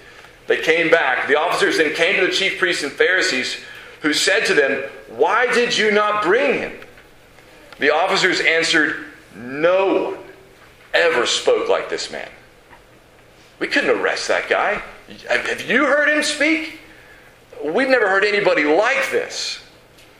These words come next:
There was something unique about the way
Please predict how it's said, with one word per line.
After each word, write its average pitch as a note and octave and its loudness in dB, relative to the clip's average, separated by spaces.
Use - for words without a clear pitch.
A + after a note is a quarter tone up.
There C#3+ 2
was D3+ 2
something G#3 0
unique D3+ -2
about C#3 2
the C3+ 4
way D#3+ 2